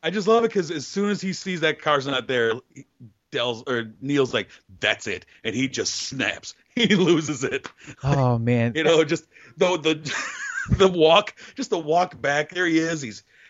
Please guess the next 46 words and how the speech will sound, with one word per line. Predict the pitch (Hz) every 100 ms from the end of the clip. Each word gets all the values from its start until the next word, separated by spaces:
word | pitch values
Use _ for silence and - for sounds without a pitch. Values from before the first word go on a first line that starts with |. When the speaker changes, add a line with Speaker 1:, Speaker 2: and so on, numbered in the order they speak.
| _ -
Speaker 1:
he's | 175
Speaker 2:
Fall-, | 175 175
Speaker 1:
still | 277 330
Speaker 2:
falls | 175 175
Speaker 1:
somehow | 330 359 277 226 208
in | 190 185
a | 156
clean | - - 226 233 196 175
suit. | - 233 120 104 - -
Speaker 2:
Yeah, | 175 208
even | 208 220 208
'cause | - 208
he | 175
falls | - 202 190 190 -
<laughs> |
down, | 180 180 165 175 170
falls | - 156 165 165
on | 165 170
the | 156
ground. | 151 165 165 165 165
His | 147 -
hat | 151 156
gets | 156 156 160
ran | 147 151 147
over | 147 143 151 151 151
in | 143
the, | 127 120 117 123
in | 139
the | 123 120
slush. | - - 151 156 151 - - _ - -
Speaker 1:
I | 160
just | 165 247
love | 196 208 208
his | 175
face | - 147 143 -
when | 131
he | 117
walks | 104 131 143 -
in | 143 135 135 131
the | 127
door | 123 123 117 117
to | 110 127
the | 110 110 107 -
Marathon | 110 127 127 127 123 143 127 123 120 110 117
rental | 120 120 110
car. | - 110 104 104